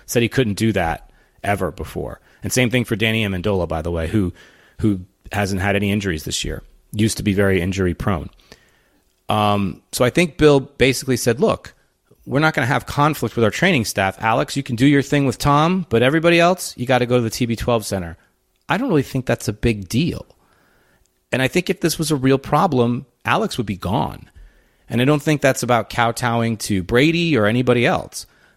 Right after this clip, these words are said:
I just think it's a whole lot of nothing. So my fine point on this is I think that Wickersham correctly identifies tension.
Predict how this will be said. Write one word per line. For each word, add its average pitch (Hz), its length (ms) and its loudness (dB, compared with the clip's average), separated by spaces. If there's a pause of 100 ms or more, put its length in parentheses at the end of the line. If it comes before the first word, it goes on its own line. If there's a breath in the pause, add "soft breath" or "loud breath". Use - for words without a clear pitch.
I 104 40 -8
just 127 180 -4
think 143 140 0
it's 127 120 -4
a 123 60 2
whole 123 160 2
lot 117 160 4
of 107 80 0
nothing. 113 360 0
So 123 320 2 (420 soft breath)
my 135 180 2
fine 196 280 2
point 165 280 0
on 127 140 2
this 113 220 0
is 110 440 0
I 120 120 0
think 185 420 -2 (160)
that 117 200 2
Wickersham 117 840 0 (500)
correctly 170 400 2
identifies 127 560 2
tension. 101 540 -4